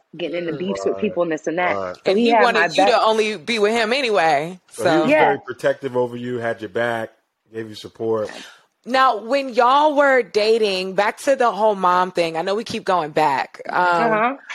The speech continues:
Speaker 2: but what made you s-, look past those red flags? Because, you know
Speaker 1: Because I know my mom can
Speaker 2: Okay.
Speaker 1: be very,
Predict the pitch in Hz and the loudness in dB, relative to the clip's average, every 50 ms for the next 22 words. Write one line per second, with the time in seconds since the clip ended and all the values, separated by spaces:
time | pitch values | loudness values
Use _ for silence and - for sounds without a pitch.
0 | - - _ - 233 226 180 208 196 233 254 311 359 349 311 262 233 220 220 233 | -18 -6 _ 2 2 2 0 0 2 4 4 4 4 2 -2 0 0 2 4 4
1 | 233 240 190 - 196 233 233 226 226 220 220 214 214 214 208 190 - - - _ | 4 2 0 -4 -4 -4 -2 0 2 2 2 2 2 0 0 -4 -6 -8 -14 _
2 | - - - - - - _ _ _ - 175 190 240 277 269 - _ - - 220 | -20 -20 -18 -18 -18 -20 _ _ _ -14 0 0 2 2 0 -4 _ -4 0 2
3 | 226 214 202 180 160 156 165 170 - - - - - - _ _ _ _ _ _ | 2 4 2 2 2 0 -2 -4 -4 -8 -14 -20 -20 -20 _ _ _ _ _ _
4 | _ _ _ _ _ _ _ _ _ _ _ _ _ 202 196 196 185 175 165 214 | _ _ _ _ _ _ _ _ _ _ _ _ _ 0 0 2 0 0 2 2
5 | 214 202 190 - 190 185 208 214 196 156 - 52 55 55 - - - - 190 - | 2 2 0 0 0 2 4 4 2 0 -2 -6 -10 -16 -18 -16 -6 -6 -4 -2
6 | - 220 202 196 190 190 190 - - - - _ - 208 214 202 196 190 190 185 | 2 2 4 4 4 2 0 -4 -10 -16 -16 _ -6 -2 0 2 4 4 4 4
7 | 185 - 254 302 285 294 302 294 285 277 277 262 277 262 262 254 240 214 208 202 | 4 4 4 4 4 4 4 2 0 0 0 0 0 -2 -2 -2 -4 -4 -2 -2
8 | 208 214 220 226 233 226 220 _ _ _ _ _ _ _ _ 233 226 214 220 175 | -2 -4 -6 -8 -10 -14 -20 _ _ _ _ _ _ _ _ -6 -4 -2 -2 -2
9 | 214 214 208 208 208 208 202 _ _ _ _ _ _ _ _ _ _ _ _ _ | -2 -4 -6 -8 -8 -12 -14 _ _ _ _ _ _ _ _ _ _ _ _ _
10 | _ _ _ _ _ - - _ 160 160 202 202 208 202 202 196 208 208 202 202 | _ _ _ _ _ -20 -20 _ -10 -4 -2 0 2 2 2 2 0 0 0 -2
11 | 202 196 | -4 -8